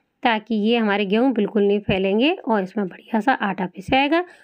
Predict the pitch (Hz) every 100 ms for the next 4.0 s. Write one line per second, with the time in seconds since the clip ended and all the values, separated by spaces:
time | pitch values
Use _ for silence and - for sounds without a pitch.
0 | - _ _ - - - 240 - - 233
1 | 220 240 302 302 - 320 320 339 294 214
2 | 220 214 226 233 220 240 240 202 208 262
3 | 262 302 381 311 233 262 247 233 - 320